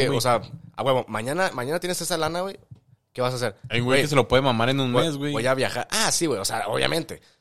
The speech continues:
Speaker 1: Para el límite, o sea, si a mí, si me vas a dar diez mil, di-, di-, este, diez mil dólares, güey,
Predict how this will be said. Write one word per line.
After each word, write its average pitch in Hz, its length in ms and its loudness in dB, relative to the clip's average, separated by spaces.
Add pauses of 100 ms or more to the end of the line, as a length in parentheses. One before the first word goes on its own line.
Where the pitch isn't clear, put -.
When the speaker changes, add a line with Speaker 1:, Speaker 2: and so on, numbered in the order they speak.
(480)
Speaker 1:
Para 113 260 2
el 113 140 -4
límite, 170 280 -2
o 143 40 -2
sea, 127 140 0
si 110 340 -8 (480)
a 92 120 -12
mí, 165 220 -6
si 170 140 -6
me 143 80 -2
vas 143 80 -4
a 156 100 -4
dar 151 160 -4
diez 147 160 -4
mil, 147 260 -8
di-, 110 200 -18
di-, - 120 -18
este, 95 800 -10 (520)
diez 113 280 -6
mil 147 140 -4
dólares, 160 280 -2
güey, 247 120 -18